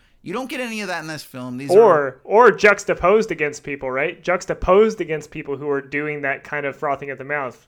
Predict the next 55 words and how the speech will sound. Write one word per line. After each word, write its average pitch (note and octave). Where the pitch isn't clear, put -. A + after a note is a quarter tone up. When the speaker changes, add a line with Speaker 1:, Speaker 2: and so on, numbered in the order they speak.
Speaker 2:
like C3+
Batman B2
Forever. A#2+
Speaker 1:
Ex-, F#3
that's G3+
Speaker 2:
Uh, A3
Speaker 1:
the A#3
other C4
thing G3+
Speaker 2:
I C#3+
Speaker 1:
I -
was G3
Speaker 2:
think E3
Speaker 1:
gonna A3
Speaker 2:
I -
Speaker 1:
say. -
Speaker 2:
<laughs> -
Speaker 1:
That's G3
his, A#3+
his G#3
two A#3
worst C#4
performances G#3+
are D#3
Natural D#3+
Born B3
Killers G#3
and E3
Batman E3+
Forever, C#3+
and D#3
it's D3
the C#3+
two G#3
times F3
that D#3
he's D3
asked C#3
to D3
just C3
go C#3+
like, -
blah, G#3+
go D3+
crazy D3
and C#3
over C3+
the B2
top, B2+
and A#2
it's A2
like, A2+
nah, A3+
dude, E3+
like, D#3